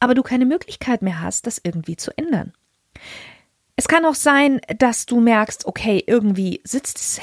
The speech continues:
Hemd gar nicht so, wie ich's mir gedacht habe. Das rutscht die ganze Zeit raus oder ich schwitze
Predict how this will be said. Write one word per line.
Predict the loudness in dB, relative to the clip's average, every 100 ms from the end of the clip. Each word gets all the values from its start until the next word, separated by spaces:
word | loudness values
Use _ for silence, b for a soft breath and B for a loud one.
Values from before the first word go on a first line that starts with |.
| 2
Hemd | 4 2
gar | -2 -2
nicht | -4 -6
so, | -2 -2 -2
wie | -8 -8
ich's | -6 -4
mir | -2
gedacht | 0 -2 -2 -8
habe. | -6
Das | -6 -2
rutscht | -2 -2 -6
die |
ganze | -4 -6 -6
Zeit | -4
raus | 2 4 2 -2 B B B
oder | 4 4
ich | 0
schwitze | -2 -2 0 2 2